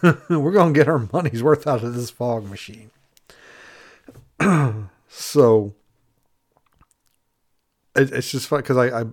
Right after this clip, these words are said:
put in my notes, I'm like, uh, let's see.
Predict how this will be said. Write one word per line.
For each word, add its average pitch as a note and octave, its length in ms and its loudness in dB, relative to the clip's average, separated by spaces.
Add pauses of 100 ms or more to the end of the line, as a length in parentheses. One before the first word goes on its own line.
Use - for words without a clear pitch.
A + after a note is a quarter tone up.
(160)
put C#3+ 140 0
in B2 60 -2
my A2 100 -4
notes, A#2 320 -4
I'm A#2 100 -4
like, A2 240 -4 (880)
uh, A2 400 0 (920)
let's A2+ 180 -6
see. G2+ 360 -4